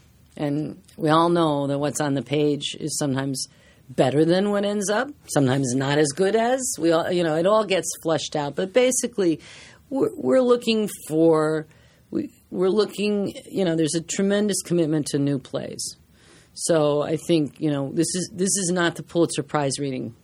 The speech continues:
committee. This is about intention. This is about effort. This is about,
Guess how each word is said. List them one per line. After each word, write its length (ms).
committee. 380
This 220
is 180
about 460
intention. 840
This 220
is 260
about 580
effort. 500
This 240
is 200
about, 540